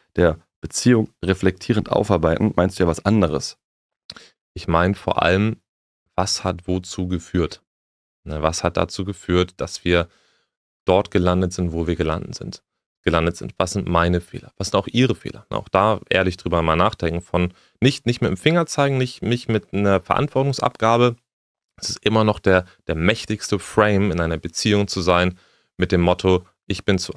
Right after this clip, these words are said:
Speaker 2: hundert Prozent für die Ergebnisse dieser Beziehung verantwortlich.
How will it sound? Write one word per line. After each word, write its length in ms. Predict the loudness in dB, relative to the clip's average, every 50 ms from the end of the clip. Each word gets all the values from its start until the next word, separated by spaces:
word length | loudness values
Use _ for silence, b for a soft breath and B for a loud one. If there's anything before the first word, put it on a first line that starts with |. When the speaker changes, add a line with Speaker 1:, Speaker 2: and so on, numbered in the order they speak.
| -6 -4
Speaker 2:
hundert 440 | -2 0 0 0 0 0 -2 -4
Prozent 380 | -6 -8 -10 -6 -4 -4 -4 -4
für 140 | -4 -6 -4
die 200 | -4 -4 -4 -4
Ergebnisse 500 | -4 -2 0 0 0 0 -2 -6 -6 -4
dieser 160 | -4 -4 -4
Beziehung 460 | -4 -4 -6 -6 -2 -2 0 -2 -2 -4
verantwortlich. 720 | -6 -8 -6 -6 -6 -4 -6 -6 -6 -8 -10 -12 -14